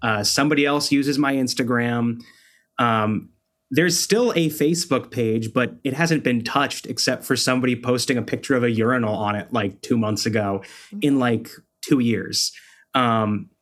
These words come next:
you know, like, it's, um, uh, I, it's just, I don't, I don't do that. And by not doing that, I don't hear too much of it.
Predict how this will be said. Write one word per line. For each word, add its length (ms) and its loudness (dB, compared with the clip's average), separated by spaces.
you 100 4
know, 400 0
like, 240 0
it's, 400 0
um, 480 0
uh, 340 0
I, 180 0
it's 160 0
just, 240 -2
I 160 -2
don't, 400 -2
I 80 -2
don't 200 0
do 160 -2
that. 280 -10
And 500 0
by 280 2
not 300 2
doing 340 2
that, 360 -2
I 120 2
don't 340 2
hear 400 0
too 180 -2
much 260 0
of 120 2
it. 200 0